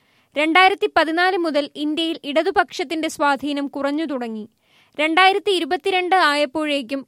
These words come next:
കേരളത്തിൽ മാത്രമായി ഒതുങ്ങി. പാർലമെന്റിലും നിയമസഭകളിലും പ്രാതിനിധ്യം കുറഞ്ഞു.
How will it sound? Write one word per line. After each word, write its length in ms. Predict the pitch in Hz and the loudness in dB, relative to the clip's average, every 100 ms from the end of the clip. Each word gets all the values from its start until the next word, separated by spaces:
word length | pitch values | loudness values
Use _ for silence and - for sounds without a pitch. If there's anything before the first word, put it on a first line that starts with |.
| 262 | -4
കേരളത്തിൽ 520 | 311 320 359 - 370 | -2 -2 -2 -4 -2
മാത്രമായി 640 | 330 302 320 370 330 294 269 | 0 0 0 -2 0 -2 -2
ഒതുങ്ങി. 420 | 247 247 240 220 - _ _ _ _ | -4 -6 -8 -10 -16 _ _ _ _
പാർലമെന്റിലും 760 | 302 311 359 381 370 339 320 320 - | 6 6 4 0 0 0 -2 -4 -4
നിയമസഭകളിലും 920 | 302 330 381 349 370 330 311 302 294 277 | -4 -2 -2 -2 -2 0 0 0 -4 -2
പ്രാതിനിധ്യം 760 | 294 285 294 320 349 269 311 | 0 2 0 -2 -4 -4 -6
കുറഞ്ഞു. 400 | 302 247 233 226 | -4 -4 -4 -8